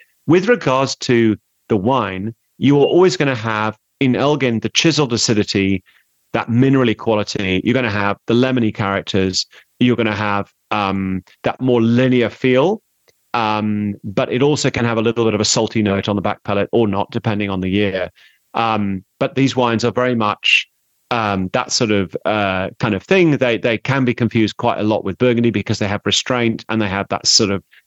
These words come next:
little bit of savory nuance. Um, and that's what makes them interesting and special.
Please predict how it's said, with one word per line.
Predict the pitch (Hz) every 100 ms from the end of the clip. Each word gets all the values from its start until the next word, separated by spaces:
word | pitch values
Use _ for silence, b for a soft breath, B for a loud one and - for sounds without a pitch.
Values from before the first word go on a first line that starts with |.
| -
little | 139 139
bit | 113
of | -
savory | 123 110 101
nuance. | 101 120 160 - - b b b _ -
Um, | 113 107 110 110 107 107 - -
and | 123
that's | 139 -
what | 110
makes | 113 117
them | 107 113
interesting | 123 110 110 98
and | 92
special. | - 107 - -